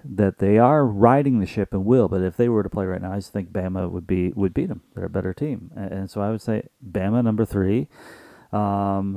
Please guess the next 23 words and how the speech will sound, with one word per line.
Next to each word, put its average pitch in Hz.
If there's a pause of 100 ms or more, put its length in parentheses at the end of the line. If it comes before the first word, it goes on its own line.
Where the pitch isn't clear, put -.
number 110
four, 156 (640)
um, 131 (2500)
it's -
really 156
tough. - (120)
Uh, 104 (180)
<laughs> -
I'm 127
gonna 165
say 190
Ohio 180
State. 180 (880)
When 123
I'm 120
comparing 147
to 101
Oklahoma, 135 (440)
uh, 104
Kentucky, 135
you 127
know, 104
Oklahoma, 117